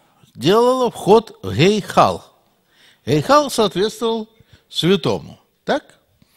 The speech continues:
И святое святых. А вот здесь, между святым и святым святых, чтобы не надо было отодвигать завесы, были тяжелые. Завесы были тяжелые,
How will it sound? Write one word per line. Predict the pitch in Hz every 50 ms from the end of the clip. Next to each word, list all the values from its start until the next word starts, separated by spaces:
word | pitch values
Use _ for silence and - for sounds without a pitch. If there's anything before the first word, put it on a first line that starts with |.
| _ - - - - _ _ _
И | - 254 302 330 311 233
святое | - - 202 190 196 185 - 208 214 214 208 202
святых. | - - 208 196 - - 98 - - - - _ _ _ _ _ _ _ _ _ _ _ _ _ _ _ _ _ _ _ - - - - - - - - _ _
А | 190 214 214
вот | 214 240 247 208
здесь, | 175 160 170 - - 359 359 320 - - - - - - -
между | - 165 226 226 175 139 - 151 143
святым | - - 180 170 - 185 156 123 120
и |
святым | 113 - - 143 131 - 135 113 101 107
святых, | - - - 131 143 - 320 339 - - - _ _ _ _ _ _ - - - - - _ _
чтобы | - - - 202 190 190 196 147 - - - -
не | 156 190 208
надо | 214 233 208 175 156 156 143
было | 147 147 135 131 117
отодвигать | 131 - 160 139 131 139 131 131 127 123 113
завесы, | 117 139 156 165 139 - - 120
были | 107 123 117 104 92
тяжелые. | - - 143 135 104 110 101 92 90 87 101 143 165 - _ _ _ _ _ _ _ _ _ _ _ _ _ _ _ - - _ - - _ _ -
Завесы | 92 107 156 190 214 196 - - 156
были | 131 135 131 117 107
тяжелые, | - 123 120 98 110 104 98 92 110 143 160